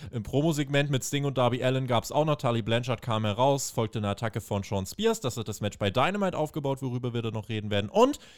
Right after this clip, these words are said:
im Main-Event tatsächlich in Cincinnati der Hometown-Hero Brian Pillman Junior gewinnt gegen Max Caster,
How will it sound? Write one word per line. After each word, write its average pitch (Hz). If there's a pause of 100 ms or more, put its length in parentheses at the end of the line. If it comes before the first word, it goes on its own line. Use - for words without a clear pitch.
(120)
im 165
Main-Event 170
tatsächlich 131
in 226
Cincinnati 185
der 156
Hometown-Hero 143
Brian 127
Pillman 123
Junior 120
gewinnt 117
gegen 113
Max -
Caster, 156